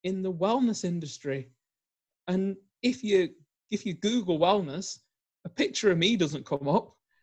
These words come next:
And that sometimes I actually honestly feel that, <laughs> am I in the right place? And yet it's so important for me to have felt like that, to have taken that step outside of my comfort zone, because I know that I can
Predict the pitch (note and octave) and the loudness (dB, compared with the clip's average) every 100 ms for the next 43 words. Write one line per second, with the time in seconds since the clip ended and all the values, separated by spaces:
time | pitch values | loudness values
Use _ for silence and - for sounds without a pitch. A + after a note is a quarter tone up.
0 | _ _ - F3 F3 - A#3+ B3+ G#3+ F#3 | _ _ -2 0 0 2 4 4 2 4
1 | F#3+ - F#3+ G3+ - F3+ F#3+ F#3+ F#3 F3+ | 2 2 -2 -2 0 4 4 2 0 -4
2 | D#3+ F#3+ A#3 F#3 D#3 - E3+ F3 E3 D#3+ | 0 2 4 2 -2 -10 0 2 2 2
3 | F#3 C#3+ - _ - F3+ - F#3+ G3 G#3+ | 0 0 -6 _ -20 -16 -14 -2 2 4
4 | G3 G3 F#3 F3 E3 D3+ - G3+ A3+ F#3 | 2 0 -4 0 -2 -2 -4 -4 -2 -6
5 | - _ _ _ _ _ E3+ E3+ E3+ - | -10 _ _ _ _ _ -2 2 0 -2
6 | _ - F3+ - G3+ G3+ - F3+ F#3+ F#3+ | _ -12 -10 -4 -2 -2 0 2 2 0
7 | C3 - D3 D3+ E3 - - C#3 - - | -10 -10 -10 -8 -8 -10 -14 -14 -16 -14
8 | - E3+ - _ E3 F#3 - F3 F3+ - | -10 -10 -10 _ -4 -4 -4 -8 -8 -6
9 | F#3 A3+ _ _ _ _ _ _ - E3 | -6 -6 _ _ _ _ _ _ -16 -8
10 | E3 D#3 _ - F#3 F#3+ F#3+ F#3 E3+ E3 | -8 -8 _ -10 -4 -4 -6 -12 -10 -10
11 | - - E3 E3 E3 - D#3 D3+ D3+ C3+ | -12 -6 -4 -4 -8 -8 -6 -4 -4 -8
12 | - F3+ F3 D#3 B2 C3+ A#2 B2 D#3+ _ | -4 -4 -4 -12 -10 -8 -8 -10 -18 _
13 | _ _ _ F3 - E3 - _ E3+ F#3 | _ _ _ -14 -8 -8 -8 _ -8 -6
14 | F3+ E3+ F3 F#3 F#3 D3+ D#3 E3 _ D#3 | -6 -6 -4 -4 -6 -8 -8 -8 _ -20